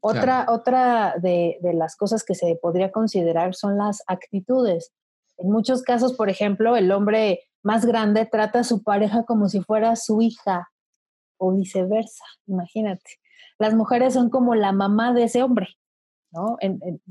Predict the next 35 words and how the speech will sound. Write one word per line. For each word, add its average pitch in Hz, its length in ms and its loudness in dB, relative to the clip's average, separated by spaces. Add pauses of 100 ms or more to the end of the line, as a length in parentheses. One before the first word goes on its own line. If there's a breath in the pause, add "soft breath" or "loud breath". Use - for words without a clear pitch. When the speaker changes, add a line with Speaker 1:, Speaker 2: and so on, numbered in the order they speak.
(160)
Speaker 1:
muchos, 233 500 0
muchos, 247 560 0
eh, 185 400 0
hombres 214 380 0
así 202 260 -2
más 208 160 -2
grandes 202 340 -2
es, 202 200 -2 (420)
"A 233 120 0
ver, 269 280 0
¿ya 294 340 2
hiciste 294 280 -2
eso? 254 360 -2
¿Ya 254 120 -2
traes 277 220 0
el 262 100 2
otro?". 233 220 0
Y 240 60 -2
tú 247 100 -2
así 247 280 2
como 220 280 -2
pareja, 190 520 -2 (380)
"A 175 60 0
ver, 190 280 0
¿eres 220 240 0
mi 226 140 4
papá?". 170 840 -4
O, 147 220 -4 (300 loud breath)
este, 202 400 -2
"Oye, 240 320 0
esto, 214 400 -4
y 202 140 2
la 202 140 2
blusa, 233 500 2
¿y 196 220 0